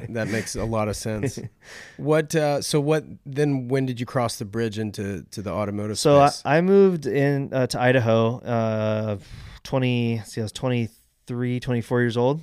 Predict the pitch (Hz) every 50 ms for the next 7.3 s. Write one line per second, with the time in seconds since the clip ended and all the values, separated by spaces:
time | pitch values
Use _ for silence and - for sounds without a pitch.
0 | 151 135 131 135 - 120 127 131 135 139 135 135 139 143 151 170 165 - - -
1 | _ _ _ _ _ 123 120 117 113 113 113 110 110 110 - - - - - 147
2 | 139 131 113 113 110 104 98 98 - _ _ _ _ _ _ _ - - - 120
3 | 123 117 - 117 117 117 117 120 - 123 117 113 117 117 - - 123 113 120 123
4 | 107 98 123 117 113 113 113 113 113 123 123 - - 127 127 127 131 123 139 143
5 | 156 - - _ _ _ - - _ _ _ - 113 113 110 110 110 123 120 -
6 | 127 117 120 117 117 113 110 107 101 101 104 104 113 120 131 127 139 139 139 160
7 | 180 196 190 - -